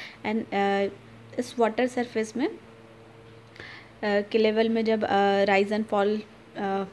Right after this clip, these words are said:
process होता है, ठीक है, periodically, this is known as tide।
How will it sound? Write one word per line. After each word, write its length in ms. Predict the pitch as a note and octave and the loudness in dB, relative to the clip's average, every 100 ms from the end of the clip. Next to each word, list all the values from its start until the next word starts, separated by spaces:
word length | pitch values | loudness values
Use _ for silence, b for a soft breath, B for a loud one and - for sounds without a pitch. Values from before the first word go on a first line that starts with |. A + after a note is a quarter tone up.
| - - | -14 -4
process 360 | G#3 G#3+ G#3+ A3 | -4 -2 -4 -2
होता 200 | G3+ G3 | -2 -2
है, 200 | A3 A#4 - | -2 -4 -4
ठीक 200 | A#3+ D#4 | -4 -2
है, 100 | A4+ B B - | -2 B B -6
periodically, 640 | G#3+ G3+ G3+ G3+ A3 D#4 C4 | -2 2 0 0 -2 0 -2
this 200 | G3+ G#3 | -2 -2
is 100 | G3+ | -2
known 280 | G3 G3 G3 | -4 -4 -6
as 120 | - | -4
tide। 240 | G#3 E4 | -2 -2